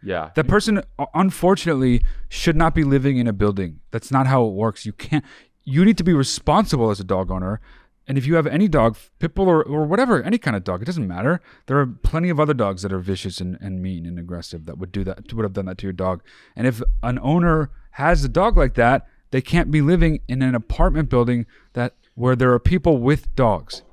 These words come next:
Speaker 1: You're also
Speaker 2: That is not responsible of the person.
Speaker 1: You're also a good guy, and that's great. You're a good guy, which means you're a good guy all the time, but you're good guying at a time you don't need to be good guying.
Speaker 2: Don't need to be at all.
Speaker 1: Right? So it's just sad. It's a sad situation. It's like someone getting, you know, H I V. That's what they get.
Speaker 2: What?
Speaker 1: There's nothing you could do about it.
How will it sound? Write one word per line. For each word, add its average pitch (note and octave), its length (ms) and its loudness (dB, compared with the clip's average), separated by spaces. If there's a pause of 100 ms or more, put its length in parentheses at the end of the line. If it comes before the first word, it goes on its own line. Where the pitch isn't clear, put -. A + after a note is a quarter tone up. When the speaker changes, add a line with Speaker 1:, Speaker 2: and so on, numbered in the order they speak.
(120)
Speaker 1:
You're D#3 140 0
also G3 140 2
Speaker 2:
That F#3+ 80 2
is C3 100 2
not C#3+ 480 4 (200)
responsible B2+ 720 0
of A#2+ 140 -6
the A#2+ 80 -6
person. - 720 -2
Speaker 1:
You're C#3+ 160 4
also F3 240 4
a C3+ 60 4
good B2+ 260 2
guy, A#2 460 2 (100)
and G#2 260 0
that's A2 200 0
great. A2 260 0
You're A2+ 120 2
a G#2+ 60 2
good A2+ 200 0
guy, A#2+ 300 4
which G2+ 200 -8
means G#2+ 160 0
you're A2+ 80 2
a F#2+ 40 0
good A#2 120 2
guy A2+ 80 2
all A2+ 140 4
the A2 80 -2
time, A#2+ 260 0
but G2+ 160 -4
you're G2+ 80 -4
good G#2 320 0
guying A2+ 420 2
at F#2+ 80 0
a F2+ 60 -2
time G#2+ 320 -2
you F#2 100 -2
don't F#2+ 140 0
need F#2 140 -6
to F2 40 -8
be D2 120 -10
good D2+ 180 -4
guying. C2 280 -8
Speaker 2:
Don't A2+ 200 -4
need G#2+ 120 -6
to G2 60 -12
be F#2+ 120 -8
at F#2 60 -6
all. E2+ 340 -10
Speaker 1:
Right? G2 320 2
So A2 320 2
it's G#2+ 580 -2
just - 580 -4
sad. G2 440 0
It's - 100 -12
a E2 60 -10
sad F2 280 -6
situation. F#2 460 -6
It's G#2+ 140 -8
like B2+ 100 -2
someone C3+ 280 -6
getting, C#3+ 360 -2
you E3+ 60 -4
know, B2 180 -2
H A#2 180 -8
I C3 100 2
V. D3 320 -2
That's F#2+ 180 -4
what A2+ 100 -2
they A#2 100 0
get. C#3 220 2
Speaker 2:
What? B3+ 100 4
Speaker 1:
There's G#2+ 180 -2
nothing A2+ 180 -4
you A2 80 -8
could G#2+ 120 -6
do C3+ 140 -2
about D#2 240 -6
it. - 80 -20